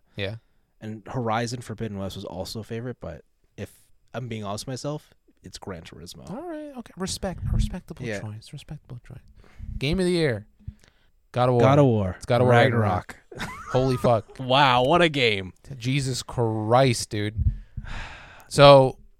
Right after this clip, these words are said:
Speaker 1: not only was that game, like, visually appealing, even
Speaker 2: Uh-huh.
Speaker 1: on the P S four, at, like,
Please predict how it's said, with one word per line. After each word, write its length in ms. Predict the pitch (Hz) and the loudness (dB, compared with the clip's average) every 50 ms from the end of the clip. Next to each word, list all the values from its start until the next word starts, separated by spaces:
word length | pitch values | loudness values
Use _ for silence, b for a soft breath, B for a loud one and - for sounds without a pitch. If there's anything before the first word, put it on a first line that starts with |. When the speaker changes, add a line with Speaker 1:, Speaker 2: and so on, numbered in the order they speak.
| _ _ _ - | _ _ _ 0
Speaker 1:
not 240 | 147 175 202 254 233 | 6 8 10 10 10
only 580 | 214 208 208 208 185 143 131 131 135 151 151 - - | 10 8 6 4 0 -2 -2 -2 -4 -6 -10 -10 -4
was 140 | - 135 123 | -2 2 2
that 220 | 143 143 107 - | 2 2 0 -2
game, 360 | 123 131 131 131 127 123 120 120 | -2 -2 0 0 0 -2 -2 -4
like, 240 | 113 110 107 101 - 117 | -4 -4 -4 -6 -8 -10
visually 760 | 110 120 113 131 147 147 127 131 139 139 131 131 131 127 131 - | -10 -4 -2 0 0 0 0 0 0 0 0 -2 -2 -4 -6 -8
appealing, 680 | - - - - 127 120 117 110 107 104 104 107 113 120 _ | -6 -6 -4 -4 -2 -4 -2 -4 -4 -6 -8 -10 -12 -14 _
even 180 | 107 107 - 143 | -8 -6 -2 2
Speaker 2:
Uh-huh. 100 | 139 190 | 2 2
Speaker 1:
on 60 | 190 | 2
the 40 | 175 | 0
P 120 | 143 175 196 | -2 -2 -2
S 120 | 151 - | -2 -4
four, 440 | - - 143 127 117 104 107 120 - _ _ _ _ _ | -4 -4 -2 -2 -2 -2 -4 -8 -10 _ _ _ _ _
at, 80 | - 123 | -8 -8
like, 160 | 113 107 - | -8 -8 -10